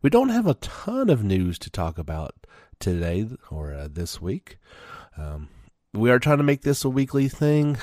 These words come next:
Um, <laughs> weeks like this make it a little more difficult where there's not a lot of lo-, news to talk about, but I think I got something we can kinda chat about, uh, for a bit at the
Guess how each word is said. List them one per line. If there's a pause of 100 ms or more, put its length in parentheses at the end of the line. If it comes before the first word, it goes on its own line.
(140)
Um, (480)
<laughs>
weeks
like
this
make
it
a
little
more
difficult
where
there's
not
a
lot
of
lo-, (100)
news
to
talk
about,
but
I
think
I
got
something
we
can
kinda (540)
chat
about, (200)
uh,
for
a
bit (420)
at
the